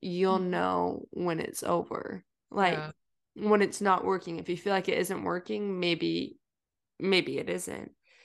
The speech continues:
Speaker 1: So how did you know, like, because I feel like, too, getting signed, at least when you're starting off, is, like, the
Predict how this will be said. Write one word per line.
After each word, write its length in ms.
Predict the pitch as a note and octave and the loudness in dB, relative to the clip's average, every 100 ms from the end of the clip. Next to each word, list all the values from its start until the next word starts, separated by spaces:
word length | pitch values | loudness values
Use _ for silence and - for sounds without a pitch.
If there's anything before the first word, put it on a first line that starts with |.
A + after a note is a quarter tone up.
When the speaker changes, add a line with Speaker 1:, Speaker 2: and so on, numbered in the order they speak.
| _ _ | _ _
Speaker 1:
So 220 | - A#3+ | 0 2
how 200 | A3 B3 | 4 4
did 200 | B3+ C#4+ | 4 2
you 180 | C4 A#3+ | 0 0
know, 520 | A3 G3 F#3+ G3+ F#3 F3+ | 2 2 2 2 0 -2
like, 400 | F3+ G3+ A3 - _ _ _ _ _ _ _ | -4 -6 -10 -20 _ _ _ _ _ _ _
because 260 | - B3 A#3 | -4 0 4
I 100 | A3 | 2
feel 200 | A3 A#3 | 2 0
like, 280 | A3 G#3+ G#3+ | 0 -2 -8
too, 480 | - A3 G3 G3 F#3+ _ _ _ _ | 0 2 2 -2 -10 _ _ _ _
getting 280 | A3+ G#3+ G3+ | 4 4 4
signed, 640 | - G3+ F#3+ F3+ F3 F#3+ - | 2 2 4 2 0 -4 -2
at 160 | G#3 | -2
least 180 | G3+ G3 | 0 -2
when 80 | F#3 | -4
you're 80 | F#3 | -4
starting 460 | - G#3 F3+ F3+ F3 | -4 -2 -2 -2 0
off, 320 | F3 F#3 F#3+ | 0 0 -4
is, 140 | F#3 | -4
like, 160 | F3+ - - | -6 -6 -4
the 160 | F3+ | -4